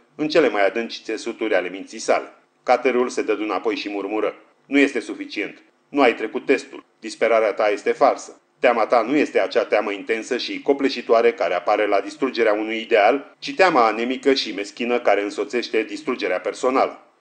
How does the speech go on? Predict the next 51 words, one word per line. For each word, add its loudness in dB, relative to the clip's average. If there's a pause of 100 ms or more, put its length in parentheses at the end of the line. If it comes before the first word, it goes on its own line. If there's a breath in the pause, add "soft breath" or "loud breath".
Și -4
mâna 4
lipsită 0
de 0
forță 2
a 4
Catărului 0
îl 0
apucă 2
pe -2
Cianis -2
de -6
gât, -4 (300 soft breath)
într-o 0
strânsoare 4
slabă, 4 (220)
pe 0
care 6
acesta 2
era 6
însă 0
incapabil 0
să -8
o -4
înlăture. 0 (320)
„Tu -2
ești 4
garanția 2
mea, 0
Cianis. -8 (160)
Tu -4
ești 4
cel 2
care 4
mă -2
va 4
ghida 2
și -6
mă -6
va 2
proteja 0
împotriva 2
oricărei 4
subestimări -2
pe -2
care 2
aș 0
fi -8
putut -6
o 2
face.” 0